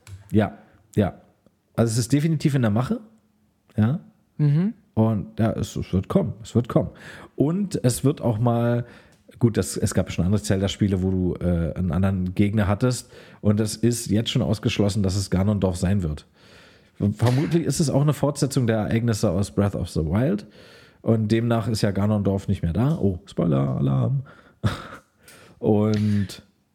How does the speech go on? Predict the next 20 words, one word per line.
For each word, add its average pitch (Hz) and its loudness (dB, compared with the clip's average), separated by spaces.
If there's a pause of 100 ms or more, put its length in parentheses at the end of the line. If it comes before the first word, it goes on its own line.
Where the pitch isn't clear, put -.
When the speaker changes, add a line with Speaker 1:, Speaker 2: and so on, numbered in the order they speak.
(360)
Speaker 1:
dann 113 0
gibt's 151 -2
wohl 160 2
einen 156 0
anderen, 92 2 (240)
äh, 85 0
Bösewicht. 85 -2 (100)
Der 110 4
soll, 104 0 (880)
äh, 85 -6
ja, 85 2
der 85 0
ist 87 -2
noch 101 2
nicht 90 -6
bekannt. 80 -4
Aber 98 2
der 107 2
soll 107 2
Ganondorf, 110 0